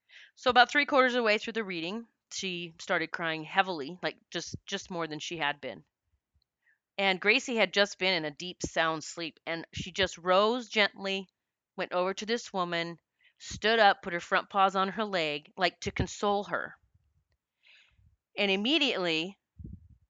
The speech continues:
I thought, "That's what Daisy used to do." My Daisy girl would console people if they were crying at my table. She would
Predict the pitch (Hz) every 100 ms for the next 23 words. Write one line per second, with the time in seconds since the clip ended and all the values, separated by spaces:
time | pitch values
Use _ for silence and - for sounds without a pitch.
0 | _ - - - _ _ - 175 - 190
1 | 170 - 180 190 - 226 233 240 254 226
2 | 170 - - 127 65 - _ _ _ _
3 | _ - - - 185 190 233 285 240 220
4 | 175 175 170 170 175 - 202 - 214 254
5 | 269 185 - 151 - 165 165 - 180 165
6 | 160 160 160 196 196 87 - _ _ _
7 | _ _ _ _ _ _ _ _ _ _
8 | _ _ _ _ _ _ _ _ _ _
9 | _ _ _ - 220 208 190 175 160